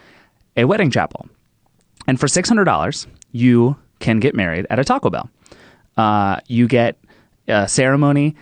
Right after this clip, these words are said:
and an officiant, and they can spin this up for you in as little as four hours. And when you get there, you get T-shirts for the bride and groom th-, with, with the Taco Bell bell on it.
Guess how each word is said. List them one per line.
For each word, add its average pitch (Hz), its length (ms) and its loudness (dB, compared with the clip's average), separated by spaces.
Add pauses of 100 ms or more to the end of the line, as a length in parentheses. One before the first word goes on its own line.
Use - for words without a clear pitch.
(160)
and 101 160 -2
an 92 60 -4
officiant, 156 600 -2 (260)
and 110 280 0
they 110 180 0
can 110 240 0
spin 156 240 0
this 170 140 0
up 175 100 -2
for 156 80 0
you 135 160 4
in 131 100 2
as 117 100 2
little 135 220 2
as 120 140 0
four 151 340 2
hours. 101 520 -2
And 110 380 0
when 117 260 0
you 143 60 4
get 180 180 0
there, 170 120 0
you 131 160 0
get 117 360 -2
T-shirts - 680 -2
for - 80 -2
the 117 80 2
bride 117 220 2
and 147 80 4
groom 113 320 2 (200)
th-, - 80 -8
with, 107 280 -4
with 110 180 -2
the 107 100 -6
Taco 113 280 0
Bell 117 160 2
bell 92 200 0
on 82 140 -4
it. 98 140 -8